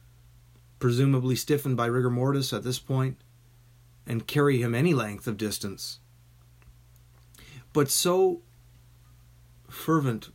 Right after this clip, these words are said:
was her love for Jesus and for what he had done for her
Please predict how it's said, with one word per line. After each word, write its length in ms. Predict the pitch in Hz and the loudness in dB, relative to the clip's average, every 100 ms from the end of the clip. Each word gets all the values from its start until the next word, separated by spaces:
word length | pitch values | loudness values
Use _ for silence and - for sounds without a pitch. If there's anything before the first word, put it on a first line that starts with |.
| - | -4
was 220 | 139 120 | -2 0
her 100 | 127 | 0
love 400 | 117 110 95 - - - - - - - - - - | 0 -4 -6 -14 -20 -20 -20 -20 -20 -20 -20 -20 -8
for 180 | - | -4
Jesus 540 | 123 131 107 104 - - - | 0 0 0 -4 -6 -10 -8
and 120 | 135 127 | -4 -2
for 120 | 131 | 0
what 180 | 131 135 | 0 -2
he 160 | 190 | 0
had 140 | 185 131 | 0 0
done 240 | 156 156 | -2 -2
for 160 | 127 107 | -4 -4
her 400 | 143 143 90 | -2 -2 -2